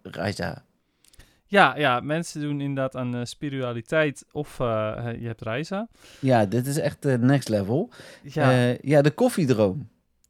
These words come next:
Speaker 2: Ja, de koffiedroom. <laughs> Waarin Ilja een grote kop koffie maakt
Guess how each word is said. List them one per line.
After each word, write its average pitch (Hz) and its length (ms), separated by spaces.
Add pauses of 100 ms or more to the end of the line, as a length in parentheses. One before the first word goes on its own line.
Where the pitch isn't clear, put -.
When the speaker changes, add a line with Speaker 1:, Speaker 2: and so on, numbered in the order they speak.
Speaker 2:
Ja, 143 200
de 139 140
koffiedroom. 170 920 (320)
<laughs> 202 180
Waarin 170 400
Ilja 208 440
een 143 100
grote 190 500
kop - 420
koffie 226 480
maakt 202 600